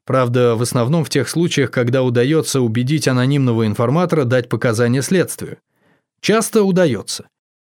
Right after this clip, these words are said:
Неудивительно, все работники комиссии в прошлом профессиональные борцы с преступностью. Здесь умеют убеждать.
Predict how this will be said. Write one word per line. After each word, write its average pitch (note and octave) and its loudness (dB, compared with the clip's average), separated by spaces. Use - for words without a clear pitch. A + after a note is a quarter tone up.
Неудивительно, B3 2
все E3+ 2
работники F3 2
комиссии E3+ 2
в C3+ -2
прошлом E3+ 0
профессиональные D3 0
борцы B2 0
с A#2+ -6
преступностью. - -4
Здесь C#3 0
умеют F3 2
убеждать. A#2 -2